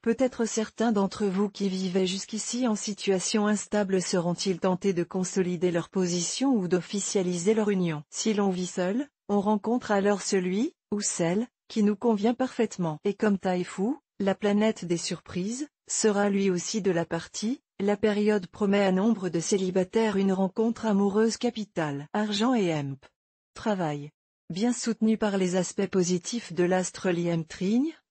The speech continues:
vous ferez un gros effort d'organisation dans votre métier. Vous obtiendrez de meilleurs résultats en moins de temps. Votre situation financière va devenir l'une de vos principales priorités.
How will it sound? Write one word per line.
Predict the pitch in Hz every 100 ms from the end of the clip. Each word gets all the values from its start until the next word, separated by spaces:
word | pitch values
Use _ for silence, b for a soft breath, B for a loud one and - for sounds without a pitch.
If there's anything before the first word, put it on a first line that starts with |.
| -
vous | 180 214
ferez | 254 240 240
un | 226
gros | 190 233 247
effort | 220 - 214 196
d'organisation | 190 170 190 190 180 190 - 262 254
dans | 233
votre | 214 208 226
métier. | 220 196 - 160 151 -
Vous | 185 214
obtiendrez | 214 - 208 196 233
de | 220
meilleurs | 202 196 190 190
résultats | 202 185 180 - 208 196
en | 190
moins | 214
de | 233 220
temps. | 175 143 - 175
Votre | 202 208 226
situation | 214 220 - 214 202 - 202
financière | 196 190 190 - 240 208
va | 190 196
devenir | 190 190 190 196 220
l'une | 202 196 180
de | 175
vos | 180
principales | - 220 208 208 226 262 240
priorités. | - 226 226 208 202 - 156